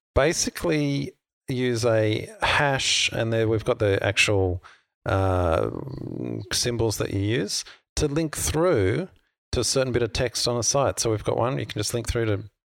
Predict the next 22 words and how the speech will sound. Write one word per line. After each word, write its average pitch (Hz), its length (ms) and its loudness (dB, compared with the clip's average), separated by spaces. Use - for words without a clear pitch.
shot 139 240 0
four 120 460 0
on - 120 -2
an 101 80 0
episode. 110 460 0
So 131 80 -2
check 151 240 0
it - 60 0
out. 127 220 2
Only 143 160 2
works 117 280 -2
in 107 100 -2
Chrome, 104 320 0
unfortunately. 104 560 -2
Won't 110 200 0
work 92 160 0
in 87 100 -4
Safari 95 460 0
or 87 120 2
other 87 120 2
browsers, 110 540 0
but 117 340 0